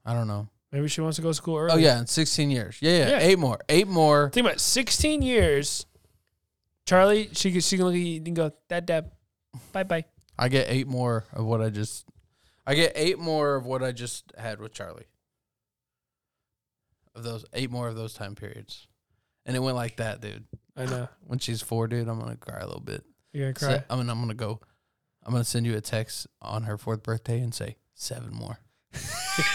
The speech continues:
Speaker 2: Dude, it, it is, it is pretty crazy, like, uh, 'cause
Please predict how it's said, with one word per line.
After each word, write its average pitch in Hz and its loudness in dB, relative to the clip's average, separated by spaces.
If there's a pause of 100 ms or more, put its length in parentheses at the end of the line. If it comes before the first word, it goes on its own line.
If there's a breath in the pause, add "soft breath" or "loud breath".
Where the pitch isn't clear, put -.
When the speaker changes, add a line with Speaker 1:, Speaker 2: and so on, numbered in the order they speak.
(1120 loud breath)
Speaker 2:
Dude, 220 -2
it, - -16
it 208 -4
is, 240 6
it 196 4
is 247 2
pretty 226 0
crazy, 170 2
like, 139 -2
uh, 147 2
'cause 143 -2